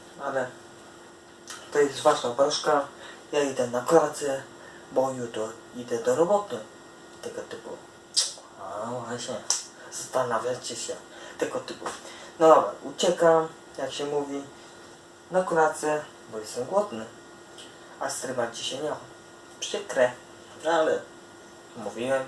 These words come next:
nie zawsze jest stream. I stream tak mieliście, piętnaście minutowy stream.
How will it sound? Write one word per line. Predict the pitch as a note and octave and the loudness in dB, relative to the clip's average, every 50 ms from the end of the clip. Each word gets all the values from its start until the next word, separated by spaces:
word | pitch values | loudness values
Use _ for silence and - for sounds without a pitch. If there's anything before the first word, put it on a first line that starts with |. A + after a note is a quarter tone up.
| C3 B2 A2 | -6 -10 -10
nie | G#2 G2+ | -10 -8
zawsze | - G2+ G#2+ - - - F3 | -6 -6 -6 -2 2 2 4
jest | F3 E3+ E3 - - | 4 4 2 0 -4
stream. | - D3+ C#3+ B2 A2 - - - - - - - - - - - - - - - - - - - - - - - | -8 -8 -8 -8 -8 -10 -14 -20 -20 -20 -20 -20 -20 -20 -20 -20 -20 -20 -20 -20 -20 -20 -20 -20 -20 -20 -20 -12
I | D#3 D3+ | -8 -6
stream | - - D#3 D#3+ D#3+ | -2 4 4 4 4
tak | D#3+ - F3 - - B2+ A#2 A#2 - | 4 2 0 0 -2 -6 -10 -12 -10
mieliście, | C3 B2+ B2+ A#2+ A2 G#2+ - - - G2+ | -6 -6 -4 -4 -6 -6 -8 -8 -8 -10
piętnaście | - - - - - C#3+ C#3 C#3 - - D3+ | -10 -10 -12 -6 -4 -4 -4 -2 -4 -4 -4
minutowy | D3 D3 D3 D3 C#3+ D3 C#3+ - - A#2+ A2 - - - - - - - - - - - - - - - - - - - - | -2 -2 -4 -4 -4 -6 -4 0 0 0 0 -2 -6 -12 -14 -18 -20 -20 -20 -20 -20 -20 -20 -20 -20 -20 -20 -20 -20 -18 -14
stream. | - - - - A#2+ - | -12 -12 -10 -8 -8 -8